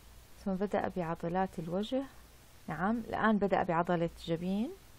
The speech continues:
رفع الحاجب يساعد على شد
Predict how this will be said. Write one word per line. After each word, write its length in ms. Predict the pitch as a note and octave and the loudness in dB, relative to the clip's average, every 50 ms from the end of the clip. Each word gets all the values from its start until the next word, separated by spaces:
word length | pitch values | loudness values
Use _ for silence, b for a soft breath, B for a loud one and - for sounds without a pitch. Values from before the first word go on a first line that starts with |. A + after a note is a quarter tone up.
| - - - - - - - - - - - - - | -20 -20 -20 -20 -20 -20 -20 -18 -18 -18 -10 0 4
رفع 300 | G3+ A3+ A3+ - A#3 A#3+ | 4 4 4 4 2 4
الحاجب 580 | A#3 A3 G#3 - A3+ A3+ A#3 A#3 A3 C4 C#4 D4+ - | 4 4 4 4 6 6 6 6 6 4 2 2 2
يساعد 600 | A3+ G3+ F#3+ - A3+ A3 A3+ A3 A3 B3 B3+ A#3 | -2 -4 -2 2 2 2 4 4 4 2 2 2
على 280 | G#3+ G3 F#3+ F#3+ F#3 F#3 | 4 4 4 6 4 4
شد 260 | - - - B3+ C4+ | 2 2 2 2 2